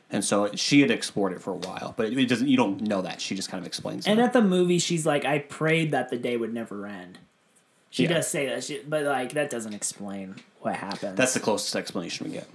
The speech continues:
Speaker 2: Yeah. But I, again, well, they also say, like, maybe Kyle's in it to, to, like, help her get out of the time loop or
Speaker 1: Mm-hmm.
Speaker 2: help each other get out is the idea.
Speaker 1: That was, now that we're talking about it, of something that really bugged me. We get, I mean, it's not a good explanation, but we, s-, we at least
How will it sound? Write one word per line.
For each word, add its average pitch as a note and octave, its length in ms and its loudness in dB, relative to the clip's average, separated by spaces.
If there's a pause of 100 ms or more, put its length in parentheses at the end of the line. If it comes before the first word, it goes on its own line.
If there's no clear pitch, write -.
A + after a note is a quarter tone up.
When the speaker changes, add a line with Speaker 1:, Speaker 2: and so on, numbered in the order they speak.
Speaker 2:
Yeah. D2+ 300 0 (360)
But F#3+ 120 10
I, A3 180 4 (200)
again, E3+ 400 6 (220)
well, F3+ 240 8
they F3+ 160 6
also F3 260 4
say, D#3+ 180 2
like, B2+ 240 0
maybe D3+ 260 2
Kyle's C3 380 0
in A#2+ 100 -2
it G#2 160 -6
to, A#2+ 180 -6 (140)
to, C3+ 120 -2
like, A2 200 -2
help - 240 -2
her A2+ 100 -2
get A2 180 -6
out A2 220 -6
of A#2+ 80 -8
the C3 80 -6
time C3+ 340 -10
loop C#3 340 -4
or C#3+ 100 0
Speaker 1:
Mm-hmm. - 100 -4
Speaker 2:
help C#3 180 -2
each A#2 240 -6
other A#2+ 300 -2
get A#2 180 -2
out A#2 280 0
is G#2+ 320 -6
the A2 160 -2
idea. A2 520 -6 (140)
Speaker 1:
That A#2+ 100 4
was, A2+ 300 2 (200)
now C#3+ 180 6
that C3+ 60 8
we're A2+ 100 4
talking A2 260 4
about G2 200 2
it, G2+ 100 0 (160)
of A2+ 180 2
something A2 220 2
that G#2 120 0
really G#2+ 260 0
bugged F#2+ 240 -4
me. F#2+ 200 -2 (520)
We A#2+ 140 4
get, C#3+ 260 4 (120)
I - 40 4
mean, D3 100 10
it's D3 100 6
not E3 100 6
a C3+ 40 2
good B2 200 6
explanation, G#2+ 440 0
but - 60 -2
we, B2 80 6
s-, C3 160 -2
we A#2+ 380 0
at B2 100 2
least D3 280 4